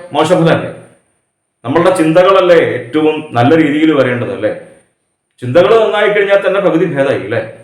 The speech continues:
അപ്പൊ നാലിൽ നിൽക്കുമ്പോഴായിക്കോട്ടെ, അഞ്ചിൽ നിൽക്കുമ്പോഴായിക്കോട്ടെ, ആ മോശഫലത്തെ ഇല്ലാതാക്കാൻ വേണ്ടിയിട്ട് പ്രത്യേകിച്ച് ഭദ്രകാളി ഭഗവതിയെ നല്ല രീതിയിൽ തന്നെ മനസ്സിരുത്തി ആരാധിച്ച് പ്രാർത്ഥിക്കുക.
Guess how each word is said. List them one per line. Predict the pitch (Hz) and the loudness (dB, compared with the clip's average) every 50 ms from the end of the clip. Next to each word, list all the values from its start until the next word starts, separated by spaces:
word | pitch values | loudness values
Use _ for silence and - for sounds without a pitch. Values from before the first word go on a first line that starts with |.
| - _ _ _ _ _ _ _ _ | -20 _ _ _ _ _ _ _ _
അപ്പൊ | - 143 147 | -8 -4 0
നാലിൽ | 139 135 147 165 196 208 208 | 2 2 2 2 0 0 -2
നിൽക്കുമ്പോഴായിക്കോട്ടെ, | 208 202 208 202 196 202 202 196 185 180 - 180 175 175 175 | -2 -2 -2 -2 0 0 2 2 2 2 4 2 2 4 4
അഞ്ചിൽ | 170 165 156 156 156 214 214 196 | 2 2 0 -2 -4 -6 -4 -2
നിൽക്കുമ്പോഴായിക്കോട്ടെ, | 190 170 165 165 175 170 170 165 165 160 156 156 165 147 156 | -2 -2 -2 -4 -2 0 0 2 2 0 0 0 -2 -2 0
ആ | 151 151 147 143 147 143 131 | 2 2 4 4 4 2 0
മോശഫലത്തെ | 135 135 135 - 127 147 147 147 151 156 | -2 -2 -4 -6 -6 -6 -6 -4 -4 -4
ഇല്ലാതാക്കാൻ | 151 147 135 127 135 139 143 139 139 131 - - 143 135 139 | -4 -4 -2 0 0 0 2 2 0 -2 -2 -4 -6 -6 -4
വേണ്ടിയിട്ട് | 135 127 120 131 131 127 | -6 -6 -6 -8 -8 -8
പ്രത്യേകിച്ച് | 120 110 110 107 - 131 135 131 123 117 127 160 165 160 - - - - _ _ - - | -10 -12 -14 -6 -4 -2 -2 -2 -2 -2 -2 -4 -4 -4 -8 -16 -20 -20 _ _ -8 -6
ഭദ്രകാളി | 127 117 170 175 180 196 196 190 196 190 | -2 0 0 0 2 2 2 2 2 2
ഭഗവതിയെ | 165 170 160 165 160 156 156 156 151 | 0 0 0 2 2 0 0 0 -2
നല്ല | 139 131 127 135 147 | -2 -2 -2 0 0
രീതിയിൽ | 160 156 151 147 151 | 0 -2 -2 -4 -6
തന്നെ | 143 139 131 | -6 -6 -4
മനസ്സിരുത്തി | 127 123 117 - 117 - - - 135 | -6 -6 -6 -8 -10 -10 -6 -4 -2
ആരാധിച്ച് | 120 117 117 117 117 120 120 - - - | -2 0 0 -2 -2 -4 -4 -8 -10 -10
പ്രാർത്ഥിക്കുക. | 107 95 98 - - 117 - 139 | -10 -10 -10 -10 -14 -10 -8 -8